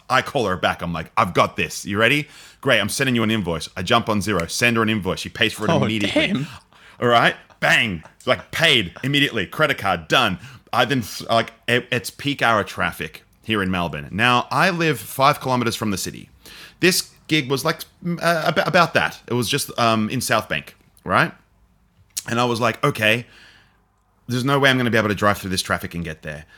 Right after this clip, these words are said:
Speaker 1: So I throw in my gear, my helmet, my wrist gloves, and I have an electric skateboard that I use to get to my events.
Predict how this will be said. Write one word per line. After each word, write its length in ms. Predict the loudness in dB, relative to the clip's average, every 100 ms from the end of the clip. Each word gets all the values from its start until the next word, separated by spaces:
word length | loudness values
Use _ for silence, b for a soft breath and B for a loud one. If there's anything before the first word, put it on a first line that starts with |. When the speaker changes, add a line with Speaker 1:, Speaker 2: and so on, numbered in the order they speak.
| b b
Speaker 1:
So 300 | 2 4 4 2
I 80 |
throw 280 | -4 0 2
in 80 | 4
my 120 | 2
gear, 300 | 2 2 2
my 120 | 2 0
helmet, 420 | 0 -2 -2 -2
my 80 | -4
wrist 280 | -4 -4 -2
gloves, 360 | -2 -2 -4 -12 B
and 120 | -4 0
I 120 | 2
have 180 | 0 0
an 60 |
electric 440 | 0 -2 -4 -6 -4
skateboard 640 | -4 -2 -4 -2 -4 -4 -8 b
that 100 | -2
I 40 | 0
use 200 | 0 0
to 60 | -2
get 120 | -4
to 80 | 0
my 160 | 0
events. 460 | 0 0 -2 -4